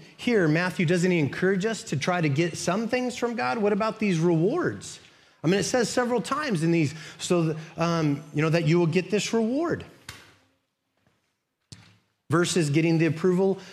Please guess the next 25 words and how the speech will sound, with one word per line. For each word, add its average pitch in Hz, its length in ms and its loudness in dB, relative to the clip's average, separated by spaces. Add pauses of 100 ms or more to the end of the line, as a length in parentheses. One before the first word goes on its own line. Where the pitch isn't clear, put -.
(120)
of 151 160 2
other 190 180 0
people. 269 280 -2
And 175 260 0
certainly, 131 640 -2 (840)
we 185 140 2
can 214 180 0
look 196 160 2
forward 135 520 0 (1300)
to 185 140 2
rewards 143 520 2
that 123 200 -2
God 117 260 -2
gives 104 420 -6 (1080)
that 139 140 0
are 143 120 0
these 135 280 0
eternal 160 640 0 (240)
rewards. 127 760 -2 (920)
You 139 80 0
know, 151 40 2
there 170 200 4
is 160 140 2
this 165 180 0
promise 190 680 -2